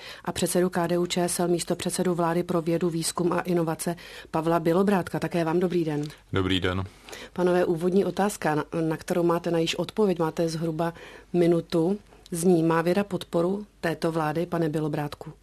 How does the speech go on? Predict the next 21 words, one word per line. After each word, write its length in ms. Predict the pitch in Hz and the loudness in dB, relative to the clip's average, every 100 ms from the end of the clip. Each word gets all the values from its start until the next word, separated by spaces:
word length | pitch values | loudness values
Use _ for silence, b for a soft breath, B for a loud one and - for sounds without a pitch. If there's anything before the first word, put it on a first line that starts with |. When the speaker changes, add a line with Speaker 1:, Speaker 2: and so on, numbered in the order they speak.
| - | -12
Speaker 2:
Jsem 180 | - 113 | -2 0
přesvědčen, 480 | 113 104 113 - 117 | 2 2 2 2 2
že 100 | 117 | 4
ano, 280 | 98 101 - | 4 4 4
<clears throat> 40 | |
protože 380 | 107 - 98 104 | 2 0 2 2
už 180 | 101 - | 0 0
to, 180 | 98 | 0
že 120 | 95 98 | 2 0
vznikl 480 | 101 92 - 101 82 | 0 -4 0 0 0
vlastně, 320 | 95 - 104 | -4 -2 0
eh, 680 | 95 82 - 95 90 90 85 - | 0 -2 -6 0 0 0 -4 -8
člen 300 | - 101 98 | -4 0 2
vlády, 400 | 95 92 92 95 | 4 4 2 0
který 360 | 95 - 92 92 | -2 -2 0 2
je, 180 | 92 87 85 | 2 0 -4
eh, 40 | 98 95 90 | -4 -2 0
zodpovědný 960 | 90 92 - 104 92 95 95 92 92 92 92 | 0 -4 -2 -2 0 0 0 0 0 0 -2
za 280 | 95 90 85 - | -2 -2 -4 -6
tyto 420 | 95 98 95 87 | -4 -2 -2 -2
věci, 640 | 113 104 95 87 - 98 | -6 -4 -2 -2 -2 -2